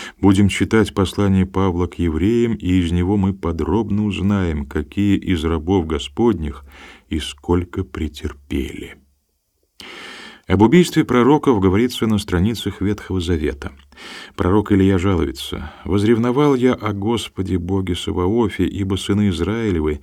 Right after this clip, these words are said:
оставили завет твой, разрушили твои жертвенники и пророков твоих убили мечом. Остался я один, но и моей души ищут, чтобы отнять её». Похожие жалобы на сынов Израилевых обращает к Богу Ездра. «Они ели,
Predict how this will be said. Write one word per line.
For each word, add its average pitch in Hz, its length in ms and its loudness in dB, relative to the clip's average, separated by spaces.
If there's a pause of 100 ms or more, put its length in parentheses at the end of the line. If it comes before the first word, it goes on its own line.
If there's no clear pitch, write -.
(320)
оставили 120 580 0
завет 101 480 0
твой, 85 500 0
разрушили 98 520 0
твои 104 240 -2
жертвенники 110 720 -2
и 107 160 -4
пророков 104 500 -4
твоих 98 360 -4
убили 98 280 -2
мечом. 95 540 -2 (360)
Остался 85 540 -2
я 80 140 0
один, 90 440 0
но 95 120 2
и 90 140 -4
моей 92 320 0
души 95 400 -4
ищут, 107 600 -6
чтобы 98 360 -4
отнять 90 520 -4
её». - 300 -6 (560)
Похожие 175 420 6
жалобы 135 400 6
на 127 100 2
сынов 110 380 0
Израилевых 101 800 0
обращает 82 640 -4
к 98 80 -10
Богу 87 320 0
Ездра. 80 580 -6 (640)
«Они 95 300 2
ели, 110 500 2